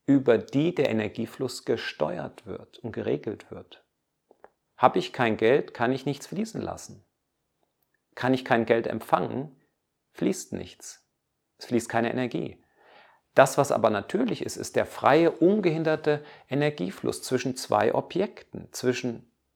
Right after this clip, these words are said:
mir und einem anderen Menschen, zwischen mir und der Welt. Ja, Energie fließt immer zwischen zwei Objekten oder zwischen einem und mehreren Objekten. Also wir haben immer zwei Seiten, wo Ener-, zwischen denen die Energie fließt.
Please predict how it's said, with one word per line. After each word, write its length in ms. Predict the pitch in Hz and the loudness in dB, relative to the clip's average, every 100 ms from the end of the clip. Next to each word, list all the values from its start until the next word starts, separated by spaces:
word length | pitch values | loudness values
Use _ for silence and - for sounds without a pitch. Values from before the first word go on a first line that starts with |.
| _ _ _ _ _ _ _ _ _ 110 | _ _ _ _ _ _ _ _ _ -4
mir 520 | 117 147 190 202 - _ | 2 6 6 4 -4 _
und 220 | - 143 | -6 0
einem 180 | 127 139 | 2 2
anderen 260 | 147 143 143 | 2 2 0
Menschen, 420 | 160 165 - - | -2 -6 -12 -10
zwischen 340 | - 127 123 135 | -4 -2 0 0
mir 240 | 156 - | 0 0
und 140 | 143 | -2
der 120 | 143 135 | 0 -2
Welt. 360 | 147 - - _ _ _ _ _ _ _ _ - | -4 -6 -10 _ _ _ _ _ _ _ _ -2
Ja, 180 | 120 - - _ _ - | -2 -2 -12 _ _ 4
Energie 320 | 127 127 175 | 4 4 0
fließt 280 | 170 165 - | 0 0 2
immer 340 | 170 180 180 | 4 4 2
zwischen 380 | - 151 160 160 | 0 -2 -2 -4
zwei 320 | - 131 139 | 0 2 2
Objekten 720 | 131 - 175 - - - - _ _ _ _ _ - | 0 0 0 -2 -12 -12 -14 _ _ _ _ _ -2
oder 320 | 117 104 - | 2 2 0
zwischen 260 | - 120 - | -4 -2 2
einem 320 | 120 143 135 | 2 2 2
und 140 | 120 | 2
mehreren 300 | 127 165 127 | 4 2 0
Objekten. 420 | - - - - | -4 -6 -8 -6
Also 160 | 117 113 | -6 -2
wir 60 | 135 | -2
haben 80 | |
immer 280 | 135 156 156 | 0 2 0
zwei 280 | - 127 120 | 0 2 4
Seiten, 560 | 110 127 170 - 101 - - - | 6 6 4 2 -4 -8 -18 -4
wo 180 | 113 127 | 4 6
Ener-, 320 | 117 117 117 | 6 0 -4
zwischen 280 | - 117 117 | -4 -4 0
denen 200 | 123 127 | 0 2
die 100 | 120 | -2
Energie 340 | 110 110 120 | -4 -6 -6
fließt. 600 | - - 82 - - _ | -6 -8 -8 -10 -20 _